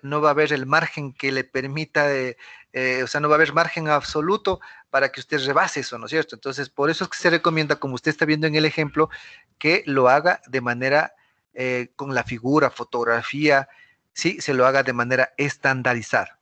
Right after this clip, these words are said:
O sea, lo que arroja el documento. No puedo yo exagerar al, al abrir, al ampliarle a, a la imagen,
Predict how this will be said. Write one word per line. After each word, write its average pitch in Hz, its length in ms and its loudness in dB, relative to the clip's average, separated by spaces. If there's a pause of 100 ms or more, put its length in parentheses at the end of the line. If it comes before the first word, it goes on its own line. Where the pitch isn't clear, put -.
(120)
O - 40 -10
sea, - 240 -4
lo 131 180 0
que - 140 -2
arroja 147 400 4
el 123 60 -2
documento. 107 500 -10
No 131 180 -6
puedo 165 280 2
yo 147 120 0
exagerar 139 680 0
al, 120 200 0
al 127 140 0
abrir, 160 580 0
al 123 160 -2
ampliarle 165 760 2 (360)
a, 123 120 0
a 127 160 -2
la 127 120 -2
imagen, 175 460 -2